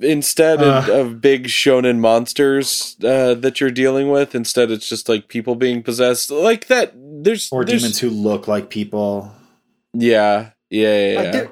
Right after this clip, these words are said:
Speaker 2: there was a demon possession storyline, I think, in Hellwarden Higuma that I read not that long ago and left a,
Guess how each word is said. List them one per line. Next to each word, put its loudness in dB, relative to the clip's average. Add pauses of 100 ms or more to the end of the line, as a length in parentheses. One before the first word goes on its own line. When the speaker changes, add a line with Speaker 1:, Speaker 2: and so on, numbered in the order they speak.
Speaker 2:
there 0
was -2
a 0
demon -4
possession -4
storyline, -4
I -8
think, -10
in -6
Hellwarden -2
Higuma -6
that -4
I -4
read -2
not -6
that -2
long -4
ago -2
and -4
left -4
a, -2